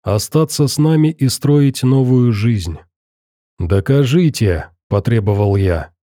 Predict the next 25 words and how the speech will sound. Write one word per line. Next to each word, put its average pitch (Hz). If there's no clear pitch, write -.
«Я 101
должен 131
убедиться». 120
Никифор 135
издал 113
смешок. 110
«И 98
как 170
же 147
ты 160
себе 160
это 156
представляешь? 156
Доказательств 139
нет, 151
кроме 147
правды. 110
Я 110
был 147
там 107
и 120
видел 139
все 151
своими 135
глазами». 113